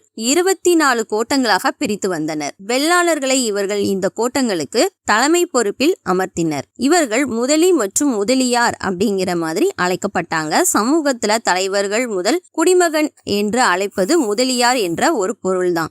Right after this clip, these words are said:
குறும்பர்களுக்கு எதிரான போரில் வெற்றி பெற்றதன் மூலம் இவர்கள் தொண்டை மண்டலத்தின் முதல் குடிமகனாக திகழ்ந்தனர். கம்பர் வாழ்ந்த காலத்தில் தொண்டை மண்டலத்தில் இலங்கை தமிழர்கள் குடியேறினர். அதில் சில முதலியார-, முதலியார்கள் வந்து அடங்குவாங்க. தொண்டை மண்டலத்தின் வெள்ளாளர்களின்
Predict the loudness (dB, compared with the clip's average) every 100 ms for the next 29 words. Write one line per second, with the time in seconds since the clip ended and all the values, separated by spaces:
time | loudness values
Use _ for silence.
0 | _ 0 4 4 4 2 0 0 0 0
1 | 0 0 -2 -4 -4 -2 -2 -2 -2 -2
2 | 0 0 0 0 0 0 -2 -2 0 -2
3 | -2 -2 -2 -2 -2 -4 0 0 2 0
4 | -2 -4 -2 -4 -2 -2 -2 0 -4 -2
5 | -2 -2 0 0 -2 -2 -2 -4 -2 -4
6 | -4 -6 -10 _ 0 4 4 2 2 0
7 | -2 -2 0 0 -2 -2 -4 -2 -4 0
8 | 2 2 0 -2 -2 -2 -4 -6 -4 -2
9 | 0 0 0 0 0 0 -2 -2 -2 -2
10 | -2 -2 0 -2 0 0 0 0 0 -2
11 | 0 2 4 2 2 0 2 2 2 0
12 | -6 -6 -4 -2 0 0 0 -4 -4 0
13 | 0 0 -2 -4 -6 -4 -4 -6 -8 -2
14 | 0 2 4 4 4 2 0 0 0 -2
15 | 0 0 0 -2 -2 -2